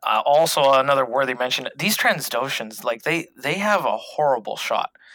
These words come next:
And that's, <laughs> like, consistent in both these episodes. Like, they're terrible. Like, uh, it's, it's bad. Like, there's, <laughs> I think in this scene or the next one, whatever, um, in this episode or the next one, sorry, um,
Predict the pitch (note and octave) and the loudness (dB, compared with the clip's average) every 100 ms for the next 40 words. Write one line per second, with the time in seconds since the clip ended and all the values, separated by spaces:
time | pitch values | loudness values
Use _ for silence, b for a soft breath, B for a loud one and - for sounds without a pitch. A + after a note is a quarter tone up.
0 | B B B2+ C#3 E3 - A3+ F3 - D#3+ | B B 2 4 4 4 6 4 2 -2
1 | - D#3+ - D#3+ - C3 B2 A2+ B2 C3+ | 0 2 2 -2 -4 -6 -6 -6 -2 -2
2 | C3+ B2 A#2 A2+ - F#2 - A2+ A2 D#3 | -4 -6 -4 -4 -8 -8 -4 -4 -2 -2
3 | D3+ - B B B B B _ - - | -2 -2 B B B B B _ -8 -2
4 | - E3+ C3 A2 C#2+ C#2 A2+ A#2 - - | 2 4 4 2 -4 -2 -4 -4 -16 -12
5 | - A#2+ A2+ G#2+ F#2+ B2 B2 - - C#3 | -2 2 2 2 0 -6 -6 -8 -4 -4
6 | - - B2+ A2 G#2 A#2+ - D#3 C#3+ - | -4 -2 0 0 0 -6 -2 0 0 -2
7 | B B B B - - G#3+ B B B | B B B B -2 0 0 B B B
8 | B - G#2 - C3+ D#3 D3+ F3+ E3+ D#3+ | B -4 -4 2 4 4 2 0 0 0
9 | C#3 B2+ E3 - D#3 C#3+ C3 B2+ B2 C#3 | -2 -2 -2 0 0 0 0 2 2 0
10 | - G#2+ A2+ A#2+ C3 B2+ G#2+ G2+ D#2 A2 | 0 -8 -4 2 4 2 0 -2 0 0
11 | G#2 G2+ - - C#3 B2+ D#3 - G3 - | -2 -4 -12 -6 -4 0 0 0 -2 -2
12 | C3+ A#2+ A2+ A#2 B2+ - F#2+ - - A2 | -2 -4 -4 -2 -2 -4 -10 -6 -2 0
13 | A2+ A#2 G#2 A2 G#2 F#2+ | 0 0 0 0 -4 -12